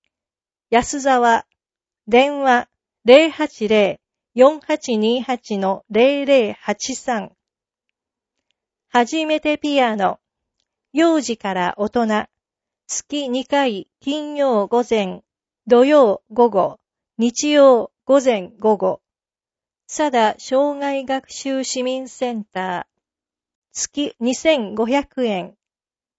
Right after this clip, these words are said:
田辺。電話、零九零九六の零零九八。和太鼓輝き。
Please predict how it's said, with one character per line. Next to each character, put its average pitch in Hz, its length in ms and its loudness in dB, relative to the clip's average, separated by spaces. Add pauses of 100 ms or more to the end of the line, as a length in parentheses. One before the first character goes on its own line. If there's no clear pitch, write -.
(200)
田 294 120 0
辺。 208 420 -2 (800)
電 262 320 2
話、 247 260 2 (440)
零 302 260 8
九 254 400 -4
零 202 320 0 (340)
九 302 380 -2
六 262 960 -2
の 196 280 -4 (120)
零 269 380 4
零 233 420 2
九 247 300 -4
八。 220 560 -8 (1800)
和 254 140 4
太 320 240 4
鼓 220 160 -2
輝 247 440 -2
き。 - 360 -8